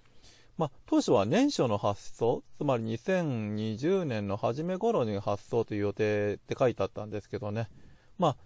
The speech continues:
新型コロナもあって若干スケジュールが遅れましてね。おそらく当初の予定だと三月かなんかに届くんじゃないかなと思ってたんですけども、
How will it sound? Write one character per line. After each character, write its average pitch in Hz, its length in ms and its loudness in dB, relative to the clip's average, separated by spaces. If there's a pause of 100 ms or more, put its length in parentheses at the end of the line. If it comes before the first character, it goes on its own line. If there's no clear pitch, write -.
新 170 220 -2
型 190 220 2
コ 247 140 0
ロ 226 100 6
ナ 135 140 2
も 104 160 4
あ 107 40 4
っ - 40 -4
て - 120 -10
若 113 280 0
干 180 160 -2
ス - 60 -18
ケ 220 140 0
ジ 240 60 -2
ュ - 40 0
ー - 20 -2
ル 147 80 0
が 95 120 2
遅 101 260 -2
れ 101 120 -2
ま 101 160 -4
し - 100 -10
て 98 140 -12
ね。 117 200 -6 (260)
お 196 80 -6
そ 392 140 -4
ら 349 100 4
く 127 240 2
当 285 160 0
初 160 140 -4
の 120 80 2
予 107 140 2
定 160 580 0
だ 180 160 0
と 123 120 0
三 202 200 0
月 156 160 -2
か 113 100 0
な 113 100 -2
ん 110 40 -6
か 101 100 -2
に 101 60 -6
届 165 300 -4
く - 20 -2
ん 123 40 -4
じ 110 60 -2
ゃ 104 60 2
な 104 100 0
い 98 40 -6
か 104 100 -2
な 101 100 0
と - 80 -6
思 107 140 -4
っ - 20 -20
て 107 120 -4
た 98 120 -2
ん 95 60 -6
で 90 100 -6
す - 80 -16
け 98 140 -6
ど 98 120 -4
も、 127 280 -2